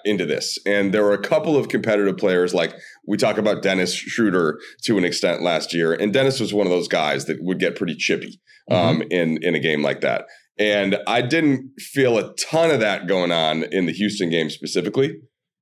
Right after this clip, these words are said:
Speaker 1: And when you look around the locker room and you're thinking of personalities, the, you know, this is, it's more of a reserved room, uh, than, than in other teams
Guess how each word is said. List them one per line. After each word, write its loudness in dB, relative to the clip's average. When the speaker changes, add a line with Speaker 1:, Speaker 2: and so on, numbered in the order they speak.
Speaker 1:
And 2
when 0
you 2
look 0
around 4
the 2
locker 2
room 0
and 0
you're -2
thinking 0
of 0
personalities, 0
the, 4
you 0
know, 2
this 0
is, -2
it's -2
more 4
of 0
a 4
reserved 2
room, 0
uh, 0
than, 0
than 2
in -2
other 2
teams -6